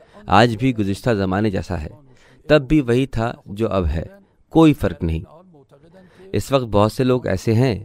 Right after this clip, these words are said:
جو اپنے آپ کو مسلمان، شیعہ سمجھتے ہیں، مومن سمجھتے ہیں، ساتھ ہی وہ سمجھتے ہیں کہ ہمیں اپنے آپ کو خطرے میں نہیں ڈالنا چاہیے، ہمیں ظلم کا مقابلہ نہیں کرنا چاہیے،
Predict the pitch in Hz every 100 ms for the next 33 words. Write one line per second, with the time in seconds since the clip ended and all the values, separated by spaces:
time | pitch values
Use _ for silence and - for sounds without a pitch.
0 | - 101 110 107 123 120 127 139 113 101
1 | 101 104 117 92 - - - - - 120
2 | 139 117 90 85 - 98 120 123 151 117
3 | 90 87 - 85 95 _ - - - -
4 | 196 - 120 120 95 95 - 117 110 120
5 | 104 107 127 - _ _ - _ - 92
6 | 120 113 113 117 - 135 - 107 120 131
7 | 127 120 139 151 98 90 87 123 78 -
8 | - - _ _ - - - - 101 117
9 | 107 113 123 110 - 95 101 123 117 131
10 | 123 101 87 85 85 92